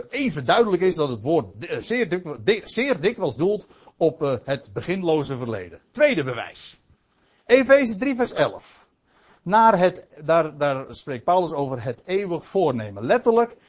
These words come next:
het voornemen van de eeuwig. Ja, moet je opletten wat er gebeurt, hè. Hij zegt, er staat inderdaad letterlijk, naar het voornemen van de eeuwen. En dan zet hij eeuwigheden, dat is het.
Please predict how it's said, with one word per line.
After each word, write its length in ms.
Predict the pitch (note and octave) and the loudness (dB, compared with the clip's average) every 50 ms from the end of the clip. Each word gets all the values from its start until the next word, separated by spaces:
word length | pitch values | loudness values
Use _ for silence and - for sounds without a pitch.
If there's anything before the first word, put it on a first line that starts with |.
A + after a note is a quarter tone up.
| _ _ _ | _ _ _
het 220 | - F#3 F3+ F#3 | -2 -2 -2 -2
voornemen 1120 | - - - - A#3+ C4+ C#4 C#4+ D4 C#4 A#3+ A#3 A#3+ A#3+ A#3+ A#3+ A#3 A3 A3 A3 A3 G#3 | -6 -12 -4 -2 0 2 4 4 4 2 2 2 4 6 6 4 4 2 0 -2 -2 -4
van 360 | E3+ F3+ G#3 G3+ G3+ G3+ F#3 D#3+ | -4 -2 0 0 0 -2 -2 -2
de 240 | E3+ F#3 G3 - - | -2 -2 -2 -2 -2
eeuwig. 640 | G#3+ A3 A3+ A3 G3+ F3 D3+ C#3 B2+ - - - _ _ - - - _ _ _ _ _ _ _ | -2 0 0 0 -2 0 0 -2 -2 -2 -8 -20 _ _ -20 -20 -20 _ _ _ _ _ _ _
Ja, 200 | - A#2+ A#2 B2 | -10 -10 -8 -8
moet 180 | C#3 C#3+ C#3+ | -6 -8 -8
je 80 | C3+ G3 | -8 -8
opletten 300 | G3+ F3 F3+ F3 E3 D#3 | -8 -6 -8 -8 -6 -6
wat 100 | D#3 C#3+ | -8 -8
er 60 | C#3+ | -8
gebeurt, 340 | C3 D#3 D3 D3 A2 G2 F2 | -8 -6 -6 -6 -6 -6 -6
hè. 100 | C3 E3 C#4 _ _ _ _ _ | -10 -10 -10 _ _ _ _ _
Hij 160 | - D3 D3 C#3+ | -10 -8 -6 -4
zegt, 260 | D#3+ D#3+ D3+ B2+ _ _ _ _ - | -4 -6 -6 -8 _ _ _ _ -14
er 100 | D3 B2+ | -12 -8
staat 260 | - D#3+ D3+ C3 C3+ | -4 -4 -4 -4 -4
inderdaad 340 | D3 E3 C#3+ C3 B2 A#2 G2+ | -6 -6 -6 -4 -4 -6 -6
letterlijk, 440 | A2 D3 G3 G3+ G#3+ F#3+ F#3 F3+ F#3 E3 _ _ - _ _ - | -2 -4 -2 -2 -2 -4 -4 -6 -8 -14 _ _ -20 _ _ -8
naar 240 | C#3 D3+ E3+ F3 C#3+ | -4 -4 -2 -2 -4
het 140 | A#2+ - | -6 -8
voornemen 760 | - - G3 G#3+ A#3 A#3 G3+ G3 F#3+ F#3+ F#3+ F#3 F3 F3 E3+ D#3+ | -10 -6 -2 0 0 0 0 0 0 0 0 -2 -4 -6 -8 -8
van 240 | C#3+ D#3+ D#3 D3 C#3 | -6 -4 -4 -4 -2
de 140 | C#3+ D#3 - | -4 -6 -4
eeuwen. 540 | F3+ F#3 F3 D#3 B2 A2 F#2+ - _ _ _ _ _ _ _ _ _ _ _ _ _ _ _ _ _ _ - | -4 -2 -2 -2 -4 -6 -10 -14 _ _ _ _ _ _ _ _ _ _ _ _ _ _ _ _ _ _ -12
En 60 | C#3+ | -8
dan 100 | B2 A#2+ | -8 -4
zet 180 | - C#3 B2 - | -4 -4 -4 -4
hij 140 | B2 B2+ B2+ | -6 -8 -6
eeuwigheden, 840 | - C#3 C3 B2 A#2 A#2 A2 - - A#2 C#3 D3 C3+ B2+ B2+ C3+ C#3 | -6 -6 -6 -4 -6 -8 -10 -10 -10 -8 -6 -4 -2 -2 -4 -4 -4
dat 220 | B2 A2+ G#2 - _ | -6 -8 -10 -12 _
is 180 | - B2 A#2 - - - _ _ | -16 -16 -16 -16 -18 -20 _ _
het. 340 | - B2+ C3+ - - - | -20 -18 -18 -18 -20 -20